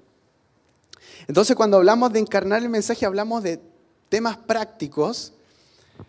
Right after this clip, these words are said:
y que hay que pedir discernimiento al Espíritu Santo. Señor, ¿cómo lo vamos a hacer? ¿Cómo me meto al Roblox? <laughs> No sé, me voy a crear una cuenta así, nada.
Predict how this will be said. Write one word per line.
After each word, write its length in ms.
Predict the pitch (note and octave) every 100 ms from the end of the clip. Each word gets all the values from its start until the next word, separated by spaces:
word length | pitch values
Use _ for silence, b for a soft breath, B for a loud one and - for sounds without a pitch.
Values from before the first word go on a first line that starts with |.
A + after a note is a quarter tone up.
| b _ _ _ _ _ _ _ _
y 100 | E3
que 100 | E3
hay 80 | F#3+
que 120 | G3
pedir 300 | F3 F3+ F#3+
discernimiento 580 | G3 F#3 E3+ D#3 F3 F#3
al 80 | F3+
Espíritu 400 | E3+ F3+ E3+ C#3+
Santo. 360 | D3+ D3 B2 A2+
Señor, 300 | G#2 B2 C3
¿cómo 400 | D#3+ F3 G3 A#3
lo 140 | G#3+ C#3
vamos 300 | D#3 C#3+ B2+
a 40 |
hacer? 340 | - A#2+ F2+ - _ _ _ _ -
¿Cómo 240 | D#3+ G#3+
me 120 | A3+
meto 200 | F#3 G3
al 200 | F#3+ D#3
Roblox? 520 | - D3 D#3 A#2 A2+ -
<laughs> 40 |
No 80 | C3
sé, 260 | - G#3+
me 60 | D3
voy 120 | D3
a 100 | D3+
crear 220 | D3+ D#3+
una 200 | E3 C#3+
cuenta 340 | C3+ D#3 D#3+ B2
así, 180 | - C3
nada. 300 | B2 A#2+